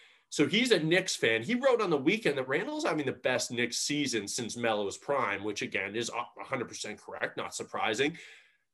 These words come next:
But that for the past twenty years, honestly, he, he was writing that, like, this is really all the city's wanted, is a team that plays hard,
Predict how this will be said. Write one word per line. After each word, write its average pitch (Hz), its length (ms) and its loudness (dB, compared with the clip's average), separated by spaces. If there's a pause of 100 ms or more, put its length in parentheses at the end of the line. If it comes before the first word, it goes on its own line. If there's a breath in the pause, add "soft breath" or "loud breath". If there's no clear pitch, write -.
But 202 240 4 (580)
that 175 220 0
for 214 120 -4
the 190 80 -2
past 262 480 -6
twenty 180 480 0
years, 117 520 2
honestly, 123 440 0
he, 123 240 -2
he 139 120 -6
was 147 200 -4
writing 202 300 0
that, 135 140 -2
like, 110 240 -2
this 214 220 6
is 175 140 -2
really 135 320 4
all 120 260 2
the 101 100 -4
city's 107 400 0
wanted, 87 380 -8
is 131 160 2
a 123 60 2
team 151 400 2 (180 loud breath)
that - 180 -8
plays 185 400 4
hard, 120 440 0